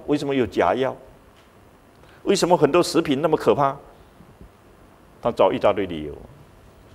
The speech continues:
我自己做不了，我只好委托他做，这是很正常的外包，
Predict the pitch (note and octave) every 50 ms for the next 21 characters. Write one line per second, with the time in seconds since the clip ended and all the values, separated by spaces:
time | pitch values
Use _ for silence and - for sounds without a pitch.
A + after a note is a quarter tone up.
0 | - - - _ _ - - - - - - - G#2 A2 A2 - C3+ G#2+ G#2+ G2
1 | - B2+ A2 F2+ A2+ G2 F2 - E2+ - - - _ _ _ _ - - - _
2 | - - - - A2+ A#2+ - D3 C3+ B2 A#2+ G2+ F2+ F#2+ F2+ - A2+ G#2+ - G#2+
3 | G2+ F#2 - A2+ G2+ - - - - - _ _ - _ _ _ _ _ _ _
4 | - - - G#2 B2+ A2+ G2 G2 - D#3+ B2+ G#2+ G2 F2+ G#2 A#2 - A#2 G#2 G2
5 | - A2 G#2+ A#2+